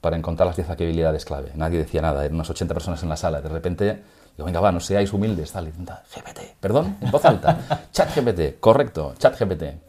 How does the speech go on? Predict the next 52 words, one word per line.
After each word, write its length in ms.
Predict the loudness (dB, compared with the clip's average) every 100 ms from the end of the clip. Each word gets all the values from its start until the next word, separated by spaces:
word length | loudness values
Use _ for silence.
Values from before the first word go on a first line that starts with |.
| -6
Le 120 | -2
he 20 |
hecho 160 | 0 0
una 100 | 2
buena 240 | 4 2
pregunta, 560 | 2 0 -2 -2 -6 -6
la 100 | -6
mejor 260 | -4 -4 -4
que 80 |
he 20 | -2
sido 160 | -2
capaz 200 | 0 0
de 100 | 0
decir, 240 | -2 -4 -4 -16 -20 0
"¿cuáles 280 | 4 4 4
son 140 | 0
las 140 | 0
diez 160 | 0 -2
habilidades 640 | -2 0 0 0 -4 -10 -20 -20 _
clave 380 | 0 2 2 -2 -4
del 200 | -4 -2
cio 240 | -2 0
del 120 | -2
siglo 180 | -4 -4
veintiuno?". 480 | -6 -6 -10 -12 -18 -20 -20 0
Y 80 | 2
esta 180 | 4 2
fue 100 | 0
la 80 | -2
respuesta, 400 | -4 -8 -8 -8
se 100 | -6
la 60 |
proyecté 260 | -4 -4 -4
en 80 | -6
pantalla. 380 | -6 -6 -8 -14 -18 -20 -20 -16 0
La 100 | 2
siguiente 380 | 4 2 4 0
pregunta 480 | -2 0 2 2 0
fue, 300 | 0 -2 -6 -20 -20 -20 _ -2
"¿Pensáis 380 | -2 2 2 4
que 120 | 4
he 40 |
preparado 340 | 4 4 6 6
la 80 | 4
presentación 480 | 0 -2 -2 0 0
basándome 400 | 0 0 0 0
en 40 |
la 80 | -2
respuesta 380 | -4 -6 -6 -6
G 120 | -6
P 80 | -4
T?". 200 | -6